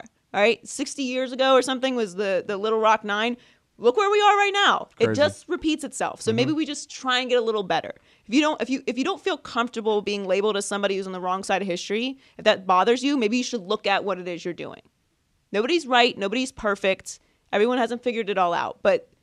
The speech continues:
Speaker 1: stop screaming at each other and figure out what it is you're actually mad about. That's all I'm saying.
Speaker 2: Yeah, wake up, stay woke.
Speaker 1: That being said, um, all this is very important,
Speaker 2: Mm-hmm.
Speaker 1: but it's really just a shell game to distract us from what's actually happening.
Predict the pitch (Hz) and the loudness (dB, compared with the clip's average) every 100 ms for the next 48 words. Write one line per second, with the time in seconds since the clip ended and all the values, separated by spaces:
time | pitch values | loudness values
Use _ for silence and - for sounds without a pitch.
0 | _ - 277 - 320 320 294 254 220 220 | _ -2 -2 -2 -4 -2 0 0 0 0
1 | 202 190 180 190 - 247 220 233 190 208 | 2 2 0 -4 -4 -2 2 2 2 0
2 | 202 202 202 190 185 185 170 - - - | 0 -2 0 0 0 -6 -8 -8 -8 -12
3 | - _ _ _ - 226 220 175 - - | -16 _ _ _ -4 0 0 -2 -10 -18
4 | - 143 156 - 113 117 131 113 123 139 | -12 -10 -10 -8 -6 -4 -4 -6 -8 -6
5 | 117 - _ _ _ _ _ _ _ _ | -6 -10 _ _ _ _ _ _ _ _
6 | 220 240 320 381 277 180 190 320 - _ | -2 -2 -2 -2 0 0 -2 -6 -14 _
7 | _ _ _ _ _ _ 175 165 160 156 | _ _ _ _ _ _ -8 -6 -6 -8
8 | 151 _ _ 160 165 196 202 196 185 185 | -14 _ _ -6 -6 -6 -10 -8 -6 -6
9 | - 220 269 330 - 110 107 98 131 - | -4 -2 -2 -4 -6 -6 -6 -6 -6 -10
10 | _ 165 180 175 170 165 160 - - - | _ -2 0 2 2 0 -2 -8 -18 -18
11 | - - 190 185 233 196 190 185 - 165 | -20 -10 -10 2 2 2 -4 -8 -2 -2
12 | 165 151 151 170 - 160 - 139 - - | -4 -8 -12 -14 -12 -10 -8 -8 -8 -12
13 | 131 131 - - - - - - - - | -12 -14 -12 -12 -12 -14 -14 -16 -16 -18